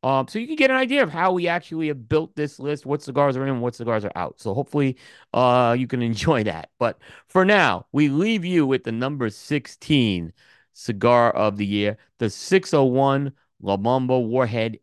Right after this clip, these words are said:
eight by Espinosa Cigars. Tune in tomorrow. The countdown continues. We'll start the top fifteen, and we'll find out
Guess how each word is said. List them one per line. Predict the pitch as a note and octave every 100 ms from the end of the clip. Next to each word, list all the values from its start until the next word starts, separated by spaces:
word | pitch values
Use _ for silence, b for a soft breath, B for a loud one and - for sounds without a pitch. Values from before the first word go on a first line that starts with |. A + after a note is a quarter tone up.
| -
eight | G#2 G2 - _ _
by | G#2 G2 G2+
Espinosa | F#2 F#2+ - F2+ F2+ E2+
Cigars. | D#2+ F#2+ D#2+ C2+ B1 - _ b b b _
Tune | - F3+
in | F#3
tomorrow. | D#3+ D#3 G#3 B3+ C#4+ - -
The |
countdown | G#2+ - D#3 E3+ E3 E3 D#3+ D#3+
continues. | D3+ C#3 D3 E3+ A3 A3 - _ -
We'll | B2+
start | B2 - D3+ -
the |
top | A2+ - D#3+ - -
fifteen, | F3+ - - G#3 B3+ B3+ b b -
and | C3
we'll | B2 A#2+
find | - E3+ F3
out | D#3+ D#3+